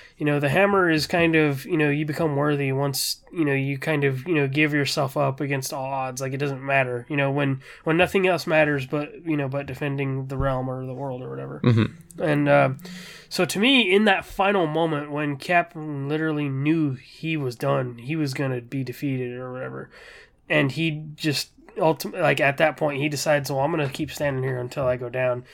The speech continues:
Speaker 1: To me, that was at that point that he became worthy. And so I
Speaker 2: Yeah.
Speaker 1: think people are reading too much into that. I think it was in that very moment he became worthy.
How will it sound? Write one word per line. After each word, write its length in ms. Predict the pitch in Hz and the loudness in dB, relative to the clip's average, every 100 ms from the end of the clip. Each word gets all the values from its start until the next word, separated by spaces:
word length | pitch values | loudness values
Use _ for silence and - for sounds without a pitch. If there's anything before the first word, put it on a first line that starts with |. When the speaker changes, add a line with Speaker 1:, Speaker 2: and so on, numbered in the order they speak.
| - - | -18 -6
Speaker 1:
To 100 | 185 | -2
me, 140 | 190 | 0
that 300 | 165 180 170 | 4 4 2
was 160 | 170 147 | -6 -4
at 200 | 147 139 | -4 -4
that 180 | 156 139 | -6 -6
point 260 | 160 143 | -8 -10
that 140 | 143 135 | -8 -8
he 80 | 143 | -8
became 340 | 139 139 131 | -10 -10 -10
worthy. 420 | 131 131 123 120 120 | -10 -10 -12 -14 -12
And 180 | 135 131 | -10 -6
so 340 | - 156 143 135 - - - - | -4 -2 -2 -6 -18 -20 -20 -2
I 100 | 175 | 2
Speaker 2:
Yeah. 60 | |
Speaker 1:
think 100 | 104 107 | 2 2
people 220 | 170 175 | -4 -2
are 100 | 143 | 0
reading 300 | 156 160 147 | 2 2 2
too 120 | - | 0
much 200 | 165 135 180 | -2 -2 -2
into 160 | 190 | -2
that. 220 | 143 131 139 | -2 -2 -2
I 80 | 147 | -2
think 220 | 190 185 | 0 -2
it 80 | 180 | -2
was 180 | 151 160 | -4 0
in 200 | 190 180 | 2 4
that 160 | 165 147 | 4 4
very 200 | 151 143 | 4 4
moment 320 | 139 135 123 | 2 0 -2
he 100 | 135 | 2
became 300 | 139 139 123 | 2 0 -4
worthy. 320 | 123 - - | -6 -6 -6